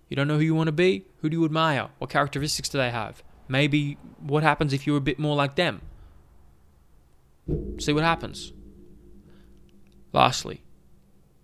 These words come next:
the real reason habits matter. Habits are not about having something, but about becoming someone. They are the channel to which you develop the deepest beliefs about yourself. You become your habits.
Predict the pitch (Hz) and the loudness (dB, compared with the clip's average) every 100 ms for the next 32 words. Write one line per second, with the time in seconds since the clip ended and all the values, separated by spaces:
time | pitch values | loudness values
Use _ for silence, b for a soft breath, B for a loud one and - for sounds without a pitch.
0 | _ _ 123 131 151 139 139 131 123 120 | _ _ 0 6 6 8 6 4 0 -2
1 | 120 - 101 104 - - _ _ - b | -4 -6 -8 -8 -10 -18 _ _ -20 b
2 | b - 165 175 180 160 147 147 143 139 | b 8 10 8 6 6 8 8 6 2
3 | 131 - 127 - 76 69 - - - 147 | 2 -2 -2 -4 -14 -16 -20 -10 0 6
4 | 143 139 151 147 139 135 131 120 95 - | 6 6 2 0 0 -2 -2 -4 -8 -12
5 | - b b - 139 139 135 - 151 151 | -20 b b 0 4 6 4 4 6 6
6 | 147 147 - 139 127 143 147 143 135 143 | 4 0 2 0 2 4 4 2 0 0
7 | 151 - 143 143 139 127 123 117 - 131 | 0 -2 0 2 2 2 0 0 -2 -2
8 | - - - B B B 151 147 170 170 | -4 -8 -18 B B B 2 4 6 8
9 | 156 143 131 110 101 - - | 8 4 2 0 -4 -6 -6